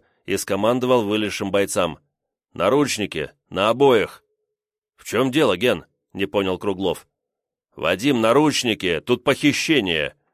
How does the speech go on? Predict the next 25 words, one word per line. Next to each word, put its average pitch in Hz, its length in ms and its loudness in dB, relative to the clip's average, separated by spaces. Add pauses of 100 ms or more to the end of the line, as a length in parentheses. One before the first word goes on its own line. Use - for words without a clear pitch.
(280)
Генка 117 420 0
обернулся 107 500 0
к 95 60 -6
женщине. 92 560 -4 (520)
«Галина 117 380 2
Владимировна, 113 600 2
выходите!» 104 640 -2 (760)
Он 87 180 -4
помог 101 360 -2
ей 92 140 2
вылезти, 117 540 -2 (400)
быстро 127 400 0
осмотрел 113 460 0
салон, 107 460 -2 (500)
нашёл 143 380 0
сумку 131 380 0
с 98 60 -6
деньгами, 110 720 2
травматический 113 760 -2
пистолет 110 600 0
«Оса», 110 480 0 (340)
нож, 110 440 0 (260)
барсетку 120 600 -2
с 98 60 -6
документами. 85 760 -4